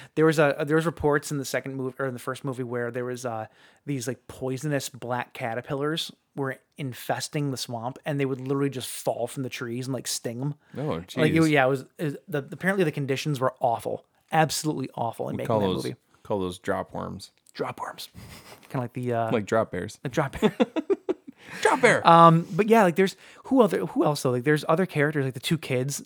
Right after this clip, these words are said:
Speaker 1: in this movie
Speaker 2: <laughs> Oh,
Speaker 1: are,
Speaker 2: God.
Speaker 1: are, they're hysterical though. I loved 'em.
Speaker 2: The way they, the way they talked and interacted reminded me of,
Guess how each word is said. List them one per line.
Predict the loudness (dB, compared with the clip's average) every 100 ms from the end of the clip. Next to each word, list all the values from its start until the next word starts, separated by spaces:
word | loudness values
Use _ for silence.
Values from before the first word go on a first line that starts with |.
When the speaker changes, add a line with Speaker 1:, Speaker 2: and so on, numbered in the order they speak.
| -4
Speaker 1:
in | -2
this | 0
movie | 2 4 2 0
Speaker 2:
<laughs> | -4
Oh, | -2 -2 0 8
Speaker 1:
are, | 10 10
Speaker 2:
God. | 8 0 -8 4
Speaker 1:
are, | 4 8
they're | 6
hysterical | 6 2 4 8 8 8 6
though. | 6 6
I |
loved | 4 4 4 4 2
'em. | 6
Speaker 2:
The | 6
way | 8 6 4
they, | 4 2 2 -2 -2
the | 2
way | 4 4 4
they | 2 0
talked | 0 4 4 4
and | -4 -2
interacted | 0 2 4 2 0 -2 -2 -4 -6
reminded | -2 0 2 2 0 0
me | -2 0
of, | 0 0 -4